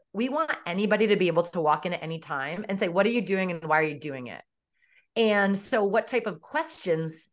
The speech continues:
do we ask as instructional coaches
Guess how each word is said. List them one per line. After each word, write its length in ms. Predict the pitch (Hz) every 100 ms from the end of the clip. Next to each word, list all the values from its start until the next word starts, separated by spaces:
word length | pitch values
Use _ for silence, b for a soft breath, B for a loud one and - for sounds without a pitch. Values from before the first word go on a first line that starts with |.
| 170
do 120 | 202
we 180 | 170 -
ask 520 | - 285 180 156 -
as 140 | 175 170
instructional 540 | 165 165 151 151 151
coaches 640 | - 427 - 139 123 151